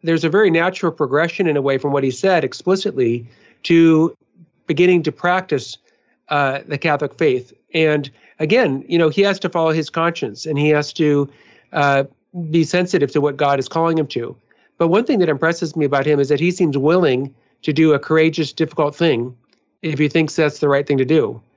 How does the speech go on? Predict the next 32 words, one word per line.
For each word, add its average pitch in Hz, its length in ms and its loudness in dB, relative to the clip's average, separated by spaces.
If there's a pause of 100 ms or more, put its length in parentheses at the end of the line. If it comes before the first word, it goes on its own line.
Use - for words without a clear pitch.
(260)
And 139 100 0
so 151 180 2
I'm 160 160 2
very 156 200 2
confident 180 400 -2 (100)
that 135 220 -4
if 139 160 -4
he 147 160 2
really 147 440 2 (120)
begins 151 340 0
to 151 100 -2
follow 151 300 2
God 156 400 0
and 127 260 -8 (280)
follow 151 260 0
God 151 220 0
in 147 100 0
Christ, 151 460 -4 (500)
I, 175 160 -10 (120)
I, 165 560 -2
I 180 180 0
see 208 160 0
this 156 220 -4
leading 156 400 0 (200)
towards 147 420 0
a - 140 -6
direction 143 440 0
of 131 240 -2
greater 151 380 2
participation 143 720 -2
in 147 220 -2
the 131 280 2